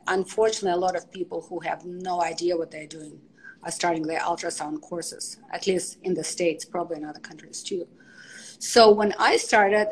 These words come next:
uh, there was really nothing, nothing much, and even, uh, it was kind of hard to even figure out what the ultrasound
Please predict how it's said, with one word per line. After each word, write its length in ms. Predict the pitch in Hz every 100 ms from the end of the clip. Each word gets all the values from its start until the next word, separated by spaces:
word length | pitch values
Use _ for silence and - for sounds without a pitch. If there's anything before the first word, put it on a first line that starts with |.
| -
uh, 300 | 208 185 180 -
there 160 | 208 208
was 280 | 196 180 -
really 640 | 208 214 285 247 175 165 - _ _ _ _ _ _ _ -
nothing, 600 | 208 196 202 196 170 - - _ _ _ _ _ _ _ _ _ _ - _
nothing 920 | 247 196 208 214 208 214 220 214 220 208
much, 420 | 185 180 - -
and 200 | 185 180 -
even, 400 | 208 185 180 - - _ _ _ -
uh, 240 | 180 175 175
it 100 | 180
was 160 | 170
kind 160 | - 196
of 80 | 180
hard 300 | 196 185 180
to 200 | 180 165
even 320 | - 180 170 160
figure 300 | 185 175 170
out 220 | 165 -
what 140 | 175 165
the 100 | -
ultrasound 640 | 175 175 170 180 175 160